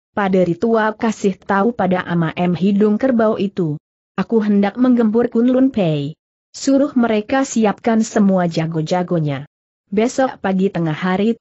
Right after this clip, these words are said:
tunggulah di puncak gunung ini." Tai Ih terkejut,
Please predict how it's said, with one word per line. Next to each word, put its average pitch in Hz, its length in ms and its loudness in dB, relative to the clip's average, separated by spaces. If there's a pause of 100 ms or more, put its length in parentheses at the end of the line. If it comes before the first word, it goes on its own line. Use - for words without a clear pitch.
(140)
tunggulah 226 560 2
di 185 80 -2
puncak 208 560 -4
gunung 202 480 2
ini." 180 320 0 (400)
Tai 196 240 0
Ih 196 160 -2
terkejut, 202 640 0